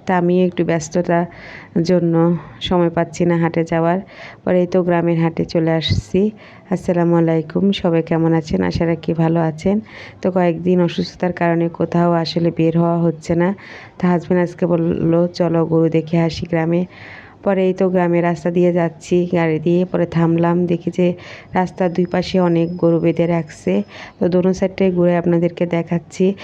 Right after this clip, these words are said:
তো ছোট্ট গরুটা এত কিউট লাগছে, পরে ওটাকে একটু দেখালাম আপনাদের সাথে, কিন্তু মোটামুটি অনেক দাম।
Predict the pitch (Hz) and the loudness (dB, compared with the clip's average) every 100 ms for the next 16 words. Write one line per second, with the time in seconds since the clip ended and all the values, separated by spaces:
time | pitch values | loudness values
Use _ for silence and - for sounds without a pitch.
0 | - - - 190 190 196 190 196 180 180 | -20 -6 -6 -2 -4 0 0 2 2 2
1 | 180 185 185 180 175 185 175 170 - 180 | -2 -2 0 0 0 0 -2 -2 -2 0
2 | 175 170 - - - 175 170 170 165 170 | 0 -2 -16 -14 -2 2 2 0 -2 -4
3 | - 170 170 160 180 180 175 175 175 165 | 0 2 2 0 0 2 2 0 -2 0
4 | 170 185 175 - 175 180 175 175 180 170 | 0 -2 -6 -6 -4 0 0 0 -2 0
5 | 170 175 175 170 165 170 165 - 170 | 0 0 0 2 2 0 -2 -4 -2